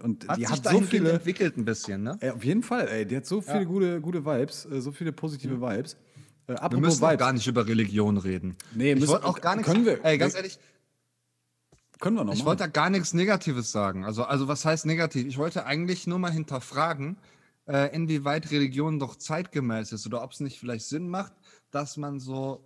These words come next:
Speaker 2: auch beim Thema Religion mal so ein bisschen anfängt zu differenzieren, so. Nicht immer so in so ein Schwarz-Weiß-Denken fällt, so. Ich würd mir jetzt niemals anmaßen zu sagen,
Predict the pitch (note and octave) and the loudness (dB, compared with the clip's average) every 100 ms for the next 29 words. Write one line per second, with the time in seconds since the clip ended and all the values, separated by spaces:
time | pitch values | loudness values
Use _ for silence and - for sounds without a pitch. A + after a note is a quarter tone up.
0 | _ C3 C#3 _ C3+ C3 D#3+ D3+ C#3+ C3 | _ -8 -8 _ -8 -4 -4 -2 0 0
1 | B2 A#2 C#3+ F#3 C#3+ A#2+ A#2+ A#2+ B2+ C3+ | -2 -2 -2 0 -2 -2 -4 -4 -6 -8
2 | A#2+ C3 C#3+ A#2+ - A#2 B2 C3 A2+ G#2+ | -8 -8 -8 -8 -6 -8 -6 -6 -6 -4
3 | - D3+ C3 A2 G2+ G2 G#2 B2 C#3+ B2+ | -2 0 0 -2 -4 -2 -2 -2 -2 -4
4 | A#2+ A#2 C3 A#2+ A2+ A2 - B2+ B2+ - | -4 -8 -6 -6 -4 -6 -4 -4 -4 -4
5 | B2+ D3 D3+ - A2+ A2 A2+ G#2+ G#2+ - | -2 -2 -2 -4 -4 -4 -4 -4 -6 -6
6 | G#2 G2+ - G#2+ - - - A#2 C#3 D3+ | -4 -2 -4 -10 -10 -20 -14 -8 -4 -2
7 | C3+ B2+ - D3 C#3+ - C#3 C#3+ C3 C3+ | -2 -2 0 0 -2 -4 -4 0 0 -2
8 | B2+ A#2+ B2+ C3 B2+ | -6 -4 0 0 0